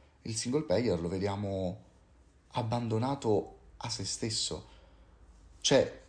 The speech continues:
Rockstar è maestra nella realizzazione di single player che lascia morire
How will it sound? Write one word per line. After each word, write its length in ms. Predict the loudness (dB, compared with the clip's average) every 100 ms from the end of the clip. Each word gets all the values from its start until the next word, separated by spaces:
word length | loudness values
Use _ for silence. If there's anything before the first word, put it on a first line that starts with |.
| -2
Rockstar 460 | 0 0 0 2
è 100 | 4
maestra 720 | 2 2 2 0 -2 -6 -6 -6
nella 220 | -2 0
realizzazione 520 | 0 -2 -4 -2 -2
di 100 | -2
single 340 | -2 -2 0 -2
player 500 | 0 0 2 0 0
che 120 | 0
lascia 400 | 2 0 -2 0
morire 760 | 0 -2 -4 -4 -2 0 -2